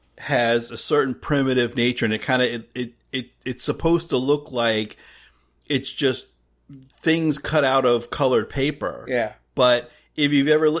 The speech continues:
Speaker 1: you know, if you've done any of the, if you looked at any of the behind the scenes or how it's made, that's, like, breaking cutting edge technology, all the latest commuter-, computer animation,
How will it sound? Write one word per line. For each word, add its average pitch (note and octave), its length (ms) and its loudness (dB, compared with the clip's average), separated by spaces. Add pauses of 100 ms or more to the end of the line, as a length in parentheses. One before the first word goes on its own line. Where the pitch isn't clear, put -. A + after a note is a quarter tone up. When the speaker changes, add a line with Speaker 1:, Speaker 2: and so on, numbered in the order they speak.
Speaker 1:
you C#3 120 2
know, B2+ 120 4
if A#2+ 60 -2
you've A#2+ 140 -6
done C#3+ 220 2
any C#3 160 0
of B2+ 60 -2
the, A#2+ 200 -4
if A#2+ 80 -8
you B2+ 120 -4
looked C#3 180 -2
at C#3 80 0
any C3+ 140 0
of A#2+ 80 0
the A#2 40 2
behind C3 460 0
the A#2+ 40 -2
scenes C3 380 0
or A#2+ 60 -4
how A#2 280 2
it's G#2+ 180 -4
made, B2 680 -2 (480)
that's, F3+ 220 0
like, C#3+ 280 -2
breaking C3 960 0 (260)
cutting D3+ 460 0
edge B2 300 -4
technology, B2+ 680 0
all C3+ 240 2
the D3+ 120 0
latest C3+ 420 -2
commuter-, B2+ 460 -2 (120)
computer C#3 440 0
animation, A#2 880 -4